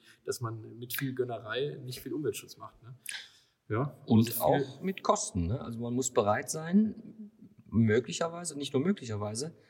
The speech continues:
Speaker 2: eigentlich immer drauf zu zahlen, ne? Wenn man
Speaker 1: Häufig ist es so.
Speaker 2: Umweltschutz betreiben möchte,
Speaker 1: Ja.
Speaker 2: umweltschonend sich bewegen will, äh, Fairtrade, Stichwort, ne? Das
Speaker 1: Ganz genau.
Speaker 2: zahlst du immer mit mehr Geld.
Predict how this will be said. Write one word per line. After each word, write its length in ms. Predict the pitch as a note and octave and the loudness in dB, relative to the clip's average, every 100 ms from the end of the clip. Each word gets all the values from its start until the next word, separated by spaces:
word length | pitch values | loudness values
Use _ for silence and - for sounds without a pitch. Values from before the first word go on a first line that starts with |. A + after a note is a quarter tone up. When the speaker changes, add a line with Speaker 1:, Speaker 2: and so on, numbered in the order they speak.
| _ _ - | _ _ 4
Speaker 2:
eigentlich 540 | G2+ C3 E3+ F3+ - | 6 8 4 -6 0
immer 380 | A#2+ C#3+ E3 F#3+ - _ | 2 2 0 -4 -16 _
drauf 240 | - G#2+ - | 2 2 0
zu 120 | F#2 | -10
zahlen, 320 | - - C#2+ | -10 -10 -4
ne? 140 | A2 G#3 _ - | -2 -2 _ -12
Wenn 140 | G2 | -6
man 220 | G#2 C#3+ F3 _ _ _ _ - | -2 -2 -6 _ _ _ _ -4
Speaker 1:
Häufig 300 | B2+ C3 A#2+ | 0 0 -2
ist 160 | G#2 | -6
es 60 | - | 0
so. 60 | B2 | 2
Speaker 2:
Umweltschutz 800 | A#2 G2+ F#2 - - - - - | 4 2 0 -6 -4 -4 -4 -10
betreiben 500 | G#2+ - F#2 - G2 | -14 -4 -2 -2 -6
möchte, 320 | A2 - - | -12 -12 -8
Speaker 1:
Ja. 60 | - | 6
Speaker 2:
umweltschonend 880 | A#2 A2 F2 - B2+ A2+ A#2 B2+ A#2+ | 8 8 4 4 4 4 0 -2 -6
sich 180 | G2 | -10
bewegen 520 | - F#2 G#2 A#2 B2+ B2 | -10 -6 -4 -6 -8 -8
will, 360 | C3 B2+ - - | -6 -6 -8 -12
äh, 280 | - - - - _ - - _ _ | -8 -8 -8 -14 _ -20 -20 _ _
Fairtrade, 640 | - A2+ G#2+ - C#3 C#3 F#3 | 4 6 6 4 -2 -2 -4
Stichwort, 560 | - C#3+ - C#3 - - | -6 -8 -6 -2 -2 -2
ne? 220 | - F3 | -6 -6
Das 140 | - - | -6 -6
Speaker 1:
Ganz 160 | A2+ - | -6 -4
genau. 80 | |
Speaker 2:
zahlst 340 | - A#2+ - - | -2 0 -2 0
du 80 | B2 | 0
immer 500 | A2 C#3 F3 A3 - | 0 0 -2 -6 -8
mit 300 | A#2+ B2+ B2 | -6 -6 -6
mehr 480 | A#2+ A#2 C3 D#3+ - | -6 -2 -2 -2 -4
Geld. 360 | G#2+ F2+ - | -2 -2 -6